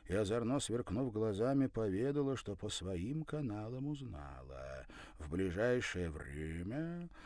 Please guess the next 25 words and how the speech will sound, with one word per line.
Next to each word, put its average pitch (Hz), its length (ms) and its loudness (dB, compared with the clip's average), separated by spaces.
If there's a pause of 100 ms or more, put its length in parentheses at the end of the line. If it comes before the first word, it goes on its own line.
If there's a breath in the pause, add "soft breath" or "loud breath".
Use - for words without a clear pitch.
(200 loud breath)
будет 135 420 4
рассматриваться 131 1160 2
вопрос 127 520 2
о 127 80 2
присвоении 123 840 4
ей 117 240 2
звания 117 680 0
"почётной 110 840 -2
святой", 92 920 0 (420 loud breath)
потому 80 380 -2
что 80 220 -6
она 82 180 -2
всю 73 320 -4
жизнь 92 640 0
была 85 280 -2
верна 85 440 -2
своему 101 460 -2
мужу. 107 680 -4 (680 soft breath)
И 98 140 -2
вот 104 260 0
тут 131 340 -4
я 120 140 -6
поняла, 92 500 -6 (540 soft breath)
передо 80 320 -4
мной 85 240 -2